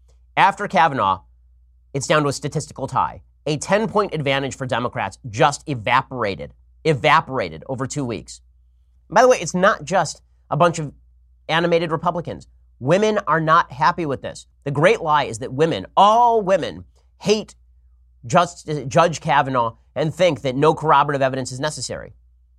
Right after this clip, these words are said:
Look at the, look at this Quinnipiac ballot. This is a generic ballot among white women. This is unbelievable.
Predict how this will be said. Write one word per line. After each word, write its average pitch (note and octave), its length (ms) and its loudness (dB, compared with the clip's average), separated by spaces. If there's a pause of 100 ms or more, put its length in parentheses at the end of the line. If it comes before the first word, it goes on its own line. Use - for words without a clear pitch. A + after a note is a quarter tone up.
(200)
Look G3+ 160 0
at F3+ 80 -6
the, F3 180 -6
look G3 160 0
at D#3 80 -8
this C3+ 140 -8
Quinnipiac C3+ 440 -2
ballot. G2+ 320 -2 (220)
This D#3 220 -2
is F#3 80 -2
a - 20 -4
generic E3 400 2
ballot C#3 300 0
among B2 180 -4
white A#2 160 0
women. E2+ 280 -10 (100)
This C#3 160 -4
is - 40 -4 (120)
unbelievable. B2+ 880 -2